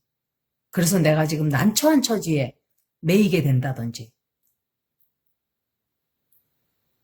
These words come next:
그래서 이 사람이 아니면은 꼼짝을 못하게 교묘하게 나를 올가맨다든지 그런 일도 있을 수 있고 이래요.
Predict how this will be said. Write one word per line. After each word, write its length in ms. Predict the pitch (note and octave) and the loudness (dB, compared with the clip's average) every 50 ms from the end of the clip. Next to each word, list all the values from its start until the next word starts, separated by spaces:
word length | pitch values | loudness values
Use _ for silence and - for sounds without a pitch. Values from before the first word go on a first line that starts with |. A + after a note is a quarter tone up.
| _ _ _ _ _ _ _ _ _ _ _ _ _ _ _ _ _ _ _ _ _ _ _ _ _ _ _ _ | _ _ _ _ _ _ _ _ _ _ _ _ _ _ _ _ _ _ _ _ _ _ _ _ _ _ _ _
그래서 360 | - F#3 F3+ F#3+ F#3 F#3+ G3 | 0 2 2 2 2 0 0
이 120 | F3 G#3+ | 0 2
사람이 440 | G3 - G#3+ A3 G3 F3+ E3+ E3+ E3 | 2 2 2 2 2 0 -2 -2 -4
아니면은 480 | C3+ C3+ D3+ F3 F3 D3+ D3 E3+ E3+ - | -2 -2 -2 -2 -2 -2 -4 -4 -6 -6
꼼짝을 880 | - C#4+ G4 A#4+ B4 - - _ _ _ - - A4 G#4+ A4 F#4 E4 | -6 -6 -6 -6 -8 -12 -14 _ _ _ -6 -2 -2 0 2 4 4
못하게 680 | C#4+ C4 - - - G#3 G3 F#3+ G#3 A3+ C4 C#4 - _ _ _ _ _ _ _ _ _ _ _ _ _ _ _ _ _ _ _ _ _ _ _ _ _ _ _ _ _ _ _ _ _ _ _ _ _ _ _ _ _ _ _ _ _ _ _ _ _ _ _ _ | 4 4 2 -2 -4 -6 -4 -4 -4 -6 -6 -8 -12 _ _ _ _ _ _ _ _ _ _ _ _ _ _ _ _ _ _ _ _ _ _ _ _ _ _ _ _ _ _ _ _ _ _ _ _ _ _ _ _ _ _ _ _ _ _ _ _ _ _ _ _
교묘하게 920 | - - D#3 G3 A#3 B3+ C4+ C#4+ D4 D4+ D#4 D#4 D#4 D4 C#4 A#3 G3+ A3 G#3+ | -2 2 6 6 6 6 6 4 4 4 4 4 4 4 2 0 0 0 0
나를 340 | F#3 F3 D#3+ D#3 F3+ - - | 0 0 -2 -2 -2 -2 -2
올가맨다든지 880 | G#3+ G3+ A3+ A3+ A3 F#3+ E3 C#3+ C3+ C3 B2+ B2 A#2 A2+ - - _ | -2 0 0 0 0 0 -2 -2 -4 -4 -6 -8 -10 -12 -14 -16 _
그런 340 | - - F3 G3 G3+ G3+ G3 | -10 -6 -4 -2 0 0 0
일도 220 | F3+ D#3 C#3 D3+ | -2 -2 -4 -6
있을 240 | C3+ B2 - C#3 B2 | -8 -8 -8 -10 -12
수 100 | - - | -12 -14
있고 180 | B2+ _ - B2+ | -18 _ -12 -12
이래요. 320 | A#2+ G#2 F#2+ F2+ F2 G2+ | -10 -12 -12 -16 -18 -20